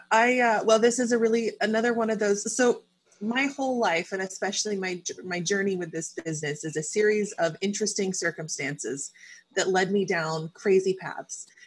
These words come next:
And this is one of them. I had been making at that time wire wrapped rings was really my specialty. I did some earrings and things, but for the most part, I did rings. And I had a few of them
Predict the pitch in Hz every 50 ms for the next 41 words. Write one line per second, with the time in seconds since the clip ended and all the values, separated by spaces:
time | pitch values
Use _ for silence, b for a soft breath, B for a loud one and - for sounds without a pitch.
0 | b b - 196 208 220 233 226 240 214 214 214 202 196 190 180 185 185 156 175
1 | 185 202 - 233 226 247 233 226 262 240 226 220 214 208 226 214 208 202 202 190
2 | 175 - - - 185 180 180 185 185 180 185 185 180 185 190 196 190 180 170 180
3 | 160 156 - - - 180 180 165 190 180 147 131 139 160 202 240 247 240 - -
4 | - 175 165 165 175 185 180 190 190 180 175 170 - - 170 165 - - 170 -
5 | - 185 175 - - 175 175 170 - 233 220 202 - - - 226 220 214 208 190
6 | 190 185 185 185 190 190 180 175 - 170 170 - - - _ - 202 208 214 214
7 | 196 190 190 - - 156 143 - - - 160 160 156 156 147 127 135 131 - -
8 | - - - - B B B B B B B _ B B B B - 196 190 190
9 | 185 190 196 202 196 - - 220 214 202 214 214 208 - - - - - 311 311
10 | 277 247 220 185 170 180 196